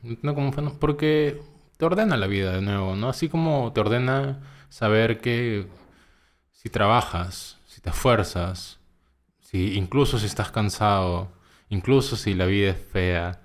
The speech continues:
se va a poner mejor mientras sigas trabajando y mientras sigas acumulando dinero, todo, todo va a estar bien.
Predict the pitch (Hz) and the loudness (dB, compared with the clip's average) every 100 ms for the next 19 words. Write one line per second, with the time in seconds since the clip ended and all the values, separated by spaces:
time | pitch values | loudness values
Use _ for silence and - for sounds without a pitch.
0 | - - _ _ _ - 87 95 104 98 | -20 -20 _ _ _ -4 -2 0 2 2
1 | 104 98 - 101 101 90 - - 95 90 | 2 0 0 0 0 -2 -4 -4 -4 -2
2 | - 87 - 95 95 95 92 87 82 82 | -2 -2 -2 -2 -2 -2 -2 -4 -6 -6
3 | 78 85 - 95 90 - 90 87 85 90 | -8 -10 -6 -4 -4 -6 -6 -4 -2 -2
4 | 92 90 92 92 98 110 - - 95 95 | -2 -2 -2 -2 -4 -6 -14 -8 -4 -4
5 | - 101 92 92 90 - 90 92 95 120 | -4 0 2 2 -2 -4 -4 -2 -2 -4